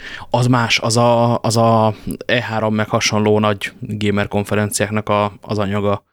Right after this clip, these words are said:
hogy kihoznak egy, ö, egy új konzolt.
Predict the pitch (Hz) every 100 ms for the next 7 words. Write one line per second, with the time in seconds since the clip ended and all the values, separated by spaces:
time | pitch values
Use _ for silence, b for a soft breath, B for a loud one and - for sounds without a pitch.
0 | _ 110 - 113 110 104 - 107 98 107
1 | 104 104 - _ B B B - 104 104
2 | - 101 98 98 107 -